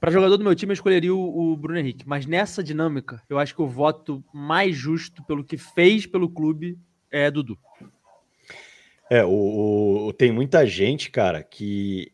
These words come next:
Speaker 2: que fala era Crefisa, né? Mas tem muito torcedor do Palmeiras que fica puto com isso, porque, é, fala que não tem que usar patrocinador como fazia na era Parmalat e fala que era Dudu.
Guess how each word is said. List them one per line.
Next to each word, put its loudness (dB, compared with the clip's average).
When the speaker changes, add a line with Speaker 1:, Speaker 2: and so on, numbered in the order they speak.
Speaker 2:
que -8
fala 0
era 2
Crefisa, -2
né? -10
Mas 2
tem 4
muito -2
torcedor 2
do -4
Palmeiras 2
que -8
fica -2
puto 4
com 2
isso, -2
porque, 2
é, -2
fala -2
que -8
não -8
tem -8
que -6
usar 0
patrocinador -4
como -8
fazia 0
na -2
era -4
Parmalat -4
e -8
fala 0
que 0
era 2
Dudu. -4